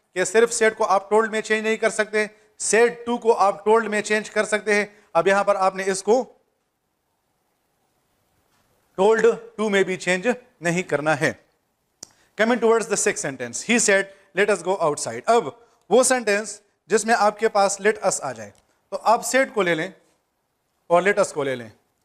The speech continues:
और आप इसको चेंज कर लें सजेस्टेड में। He suggested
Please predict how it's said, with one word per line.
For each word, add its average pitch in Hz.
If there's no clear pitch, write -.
और 165
आप 196
इसको 196
चेंज 190
कर 185
लें 175
सजेस्टेड 147
में। 107
He 170
suggested 170